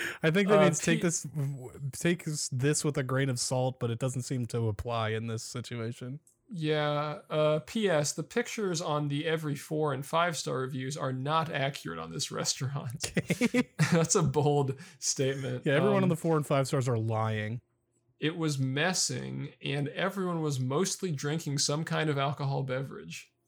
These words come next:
Speaker 1: Okay, I don't really know what the
Speaker 2: Everyone, like, the patrons or, like, the
Speaker 1: <laughs>
Speaker 2: people working there? <laughs>
Speaker 1: Yeah, everybody,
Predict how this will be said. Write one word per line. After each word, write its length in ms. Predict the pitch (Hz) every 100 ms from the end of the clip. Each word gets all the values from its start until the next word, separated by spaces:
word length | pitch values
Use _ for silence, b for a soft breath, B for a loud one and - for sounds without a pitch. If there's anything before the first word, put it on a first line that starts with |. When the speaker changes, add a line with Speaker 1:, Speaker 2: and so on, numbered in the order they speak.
| _ _ - _ _ _ 123
Speaker 1:
Okay, 460 | - 120 127 175
I 120 | 156 131
don't 200 | 143 131
really 220 | 131 127
know 140 | 123
what 160 | 120 113
the 300 | 123 117 117 -
Speaker 2:
Everyone, 400 | 156 208 214 180
like, 160 | 170 170
the 140 | 151
patrons 600 | 143 - 151 170 294 262
or, 120 | 185
like, 220 | 165 156 -
the 260 | 139 156 185 -
Speaker 1:
<laughs> 120 | -
Speaker 2:
people 280 | 226 202 240 139
working 300 | 185 - 151
there? 360 | 160 - 175 143
<laughs> 40 |
Speaker 1:
Yeah, 100 | 170
everybody, 500 | 160 196 196 190 165